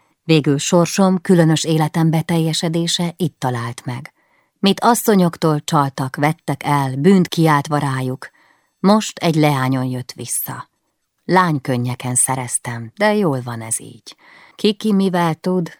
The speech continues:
azzal fizet. Mit a jóisten rám bízott, erőm szerint megcselekedtem.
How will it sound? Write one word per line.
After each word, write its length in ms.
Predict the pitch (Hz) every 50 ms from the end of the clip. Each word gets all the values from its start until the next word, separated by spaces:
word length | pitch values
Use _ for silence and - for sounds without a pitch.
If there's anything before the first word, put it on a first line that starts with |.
| _ _
azzal 480 | - - 165 151 131 143 - 135 127 123
fizet. 600 | 120 - - 127 - - 123 117 - - - - _ - - - - -
Mit 200 | - 175 165 165
a 40 | 175
jóisten 580 | 160 165 175 180 175 165 143 - - 170 156 151
rám 280 | 160 165 160 156 143
bízott, 500 | 139 143 139 135 143 139 131 135 _ - -
erőm 300 | - 151 160 151 139 139
szerint 560 | - - 143 139 139 127 123 131 - - - _ _
megcselekedtem. 1040 | - 143 113 - - - - 117 113 - - 117 - _ - - 127 123 - -